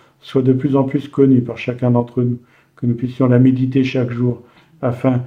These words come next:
que tout cela puisse produire du fruit pour la gloire de ton nom et pour l'avancement de ton règne. Je te demande ces choses dans le nom de ton Fils Jésus,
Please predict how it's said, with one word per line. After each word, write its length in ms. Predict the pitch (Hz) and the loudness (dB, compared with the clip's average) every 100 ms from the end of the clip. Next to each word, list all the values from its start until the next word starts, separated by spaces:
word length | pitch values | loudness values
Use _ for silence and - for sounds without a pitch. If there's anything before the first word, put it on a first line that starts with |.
| - _ - | -10 _ -6
que 120 | 127 | -4
tout 200 | 127 147 | -2 -4
cela 320 | - 127 123 | 0 2 2
puisse 240 | 123 123 | 0 -6
produire 580 | - - 131 123 123 120 123 - _ _ 123 | -6 -4 -2 0 0 0 -2 -16 _ _ -8
du 220 | 117 123 | -6 -6
fruit 500 | - - 139 135 127 _ _ _ - | -8 -6 -2 -2 -4 _ _ _ -4
pour 200 | 160 131 | 2 2
la 120 | 123 | 2
gloire 300 | 117 117 110 | 0 -2 -2
de 100 | 107 | -4
ton 220 | - 110 | -4 -4
nom 300 | 113 113 110 - _ - | -4 -6 -8 -16 _ -8
et 80 | 123 | -6
pour 240 | 123 110 | -4 -4
l'avancement 680 | 123 127 123 120 117 107 101 _ _ _ | -2 0 0 -2 -6 -8 -10 _ _ _
de 120 | 117 110 | -12 -10
ton 240 | 117 107 | -6 -6
règne. 440 | 104 110 101 90 - _ _ _ | -4 -4 -4 -8 -14 _ _ _
Je 180 | - | -20
te 120 | 120 117 | -8 -6
demande 340 | 117 120 117 | -4 -4 -4
ces 140 | 120 | -6
choses 240 | 113 135 127 | -4 -2 0
dans 120 | 120 | -2
le 140 | 117 | 0
nom 200 | 120 135 | 0 0
de 80 | 123 | 0
ton 140 | 123 120 | -4 -6
Fils 240 | - 120 | -8 -10
Jésus, 380 | 113 110 110 | -8 -10 -12